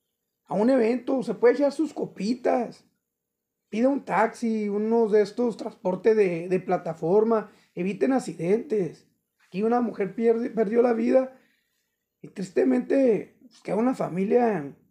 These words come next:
en tristeza. Y muchas veces es por no tener las precauciones necesarias al manejar. Tengamos conciencia. Mexicali, desafortunadamente, todos los días, y no más en Mexicali, en Tijuana también, en Ensenada,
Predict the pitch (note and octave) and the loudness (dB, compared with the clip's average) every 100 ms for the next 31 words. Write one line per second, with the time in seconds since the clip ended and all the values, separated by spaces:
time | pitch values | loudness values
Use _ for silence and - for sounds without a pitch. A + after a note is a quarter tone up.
0 | _ _ _ _ _ _ _ D#3 - - | _ _ _ _ _ _ _ -12 -10 -12
1 | D3+ - F3 A3+ A#3+ A3+ F#3+ _ _ _ | -14 -6 -2 0 0 -2 -4 _ _ _
2 | _ _ _ _ _ _ _ _ - E3+ | _ _ _ _ _ _ _ _ -10 -10
3 | E3+ A#3 A3 A3 A#3+ G#3 - A#3+ A#3 A#3 | 0 2 2 2 -6 -6 -6 -2 -2 -2
4 | B3 A3+ B3 B3 G#3+ E3 D#3 F3+ G#3 A#3+ | -2 0 -2 -4 -8 -8 -12 -6 -2 -2
5 | G3+ D#3 F3 F#3 G#3+ G#3 F#3 C#3+ - - | -4 -6 -2 0 2 0 -2 -8 -12 -2
6 | G3 A3 - _ _ _ _ _ _ _ | -2 -2 -10 _ _ _ _ _ _ _
7 | _ _ - E3 E3 F#3 G#3+ G#3+ G#3+ F3+ | _ _ -8 -4 -2 0 0 -4 -6 -8
8 | D#3 D#3+ F3+ A#3 A#3 - - _ _ _ | -8 -4 -2 -2 -4 -8 -10 _ _ _
9 | _ _ - - - F#3 F#3+ A3+ A3+ - | _ _ -20 -18 -6 0 0 0 -4 -8
10 | _ _ _ - - D#3 D#3 E3 E3 G3+ | _ _ _ -12 -10 -8 -12 -8 -4 0
11 | G#3+ A3 G#3+ - G#3+ A#3 A#3+ A3+ F#3+ G#3 | 0 0 -4 -4 0 2 2 0 0 2
12 | G#3+ G#3 - F#3 F#3+ A#3 B3+ B3 - - | 2 0 -4 -6 -2 0 0 -2 -2 -2
13 | A#3 A3+ F#3 E3 E3+ F#3+ A#3+ G3 D#3+ E3+ | -2 -2 -6 -10 -4 -2 -2 -4 -6 -2
14 | G3 A3+ A3+ F#3+ - D3 F3 A3 A3+ | 0 0 -4 -6 -8 -8 -2 0 0